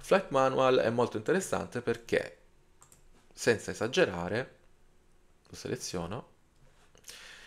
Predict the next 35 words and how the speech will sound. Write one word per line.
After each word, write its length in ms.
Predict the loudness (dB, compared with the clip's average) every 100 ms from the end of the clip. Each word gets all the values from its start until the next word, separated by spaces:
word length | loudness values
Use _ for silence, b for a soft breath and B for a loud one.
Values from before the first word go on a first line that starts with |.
| B -20 -10
non 160 | 0 4
è 60 | 4
né 100 | 4
più 140 | 4
né 80 | 4
meno 380 | 4 4 2 0
che 140 | -2
il 100 | 0
ma-, 260 | 0 -2 -4 -20 -20 _ _ -2
il 160 | 0 4
manuale 580 | 4 6 4 6 8
reale 600 | 10 10 8 2 0 -2 0
del 160 | -2
P 240 | -2 -8 -4
cinquantuno 720 | -4 -4 -4 -6 -6 -8 -6
Mustang, 760 | -6 -6 -6 -8 -6 -6 -10 -8
cioè 160 | -10 -4
non 200 | 0 4
è 100 | 4
molto 380 | 4 2 2 0
diverso 460 | 2 2 0 -2
da 100 | 0
un 240 | 0 -2 2
vero 320 | 4 4 2
manuale 640 | -2 -2 -2 -2 -4 -6 -8
di 140 | -6
volo 360 | -2 -2 -2 -2
dell'aeroplano, 720 | -4 -6 -6 -8 -8 -10 -14 B B B B
dove 240 | 2 6 8
avremo 540 | 10 8 8 2 -6 B B B
un'introduzione 1160 | -6 -2 -2 -2 -4 -4 2 6 6 4 0 -4 _ -18
a 120 | -12
cos'è 320 | -8 0 2 4
la 100 | 4
macchina, 580 | 4 2 -2 -2 -2